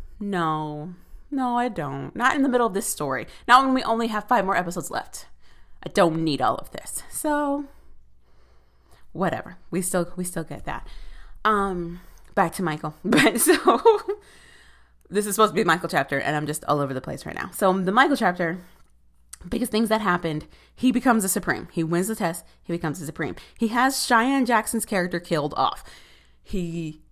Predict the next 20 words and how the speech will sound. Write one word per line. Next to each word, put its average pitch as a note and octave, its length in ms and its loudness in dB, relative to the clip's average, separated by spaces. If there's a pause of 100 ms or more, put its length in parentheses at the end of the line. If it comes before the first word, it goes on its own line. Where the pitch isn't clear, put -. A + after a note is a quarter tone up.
is B3+ 360 4
either C#4 360 6
omnipotent, F#3+ 800 2
I C#3 60 4
wouldn't C#3 280 0
put - 140 0
it C#3+ 100 -8
past E3 280 -6
him E3 80 -2
that C#3 140 -4
he C3 100 -8
is, - 200 -12 (420)
or F3 640 4
he's, - 360 -4
he's D3 460 -4
got F#3+ 320 -2
some C4 140 2
kind G#3+ 320 0
of, F#3 160 -8
like, C#3 380 -8